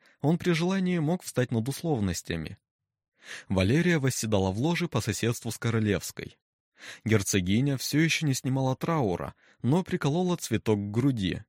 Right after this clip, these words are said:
алый мак. Она приветствовала меня и указала на место рядом с собой. Герцог сел позади супруги, положив руки на спинку её стула.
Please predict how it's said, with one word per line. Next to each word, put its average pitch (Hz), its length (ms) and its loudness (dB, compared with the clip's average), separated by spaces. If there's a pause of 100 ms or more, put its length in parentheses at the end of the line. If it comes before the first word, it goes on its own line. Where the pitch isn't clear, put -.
(200)
алый 101 320 2
мак. 110 440 -4 (640)
Она 104 220 4
приветствовала 139 720 0
меня 165 280 0
и 110 120 2
указала 113 560 0
на 120 100 0
место 117 360 -2
рядом 98 320 -2
с - 60 -6
собой. 92 560 -4 (580)
Герцог 123 460 2
сел 104 300 0
позади 90 340 0
супруги, 113 640 -4 (200)
положив 92 500 0
руки 131 300 0
на 110 120 0
спинку 98 420 -2
её 87 260 0
стула. - 520 -6